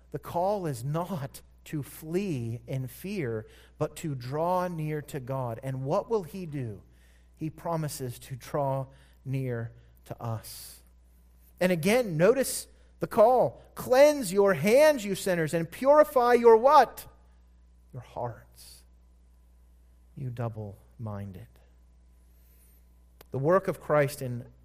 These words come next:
in allowing us to be priests before him should have an, a clear and unchanging work upon not just our actions,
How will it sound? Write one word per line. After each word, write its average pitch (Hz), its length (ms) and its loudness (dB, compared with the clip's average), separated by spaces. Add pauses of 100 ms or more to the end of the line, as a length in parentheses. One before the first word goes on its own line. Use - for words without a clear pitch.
(120)
in 123 220 -6
allowing 131 680 -4
us - 380 -12
to 131 100 -8
be 139 260 -6
priests 147 460 -10
before 127 400 -8
him 110 320 -8
should 113 200 -14
have 113 300 -6 (120)
an, 117 260 -6 (600)
a 120 360 -2 (160)
clear 147 720 -4 (380)
and 135 140 -6
unchanging 180 960 -8 (1080)
work 135 560 -4
upon 127 580 -8 (120)
not 131 360 -4
just - 360 -4
our 123 320 -4
actions, 123 720 -8